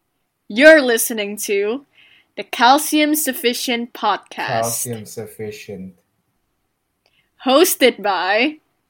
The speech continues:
Speaker 2: Podcast.
Speaker 1: Lads.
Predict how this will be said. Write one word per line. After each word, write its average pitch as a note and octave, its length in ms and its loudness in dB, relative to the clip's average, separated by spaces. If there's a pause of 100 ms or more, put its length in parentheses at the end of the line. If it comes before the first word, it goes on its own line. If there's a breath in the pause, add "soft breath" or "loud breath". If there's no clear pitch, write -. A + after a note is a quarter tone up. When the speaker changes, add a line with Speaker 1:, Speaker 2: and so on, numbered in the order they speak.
(160)
Speaker 2:
Podcast. - 920 -10 (2000)
Speaker 1:
Lads. A3+ 1080 4